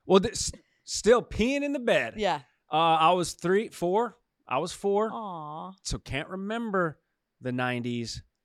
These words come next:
Speaker 2: Is there
Speaker 1: But
Speaker 2: an adorable little Gare Bear picture, little nugget picture we can throw
Speaker 1: So
Speaker 2: up?
Speaker 1: glad you mentioned it. Drop it right now.
Speaker 2: Look at that little nugget.
Speaker 1: That's right. I got
Speaker 2: Uh,
Speaker 1: my helmet on.
Speaker 2: Yeah.
Speaker 1: Uh,
Speaker 2: I was seven.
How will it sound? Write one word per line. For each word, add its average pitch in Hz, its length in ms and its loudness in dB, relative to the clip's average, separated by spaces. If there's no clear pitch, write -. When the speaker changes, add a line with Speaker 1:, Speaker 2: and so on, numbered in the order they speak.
Speaker 2:
Is 226 100 -8
there 277 100 0
Speaker 1:
But 262 80 4
Speaker 2:
an 262 60 2
adorable 233 440 -4
little 233 200 -6
Gare 196 320 -6
Bear 220 260 -8
picture, 240 540 -6
little 220 180 -8
nugget 208 560 -8
picture 240 300 -10
we 247 120 -8
can 240 140 -10
throw 240 280 -6
Speaker 1:
So 151 240 -2
Speaker 2:
up? 147 60 -10
Speaker 1:
glad 151 260 -2
you 170 80 -6
mentioned 107 420 -6
it. 104 160 -12
Drop 151 400 0
it 135 80 0
right 185 640 2
now. 113 640 2
Speaker 2:
Look 302 240 -10
at 247 80 -12
that 254 180 -4
little 220 220 -8
nugget. 196 440 -10
Speaker 1:
That's - 240 -10
right. 185 320 -10
I 113 140 -8
got 123 140 -6
Speaker 2:
Uh, 120 60 -10
Speaker 1:
my 110 60 -8
helmet 139 300 -8
on. 170 320 -8
Speaker 2:
Yeah. 208 400 -8
Speaker 1:
Uh, - 120 -20
Speaker 2:
I 233 240 2
was 233 480 -2
seven. 220 640 -10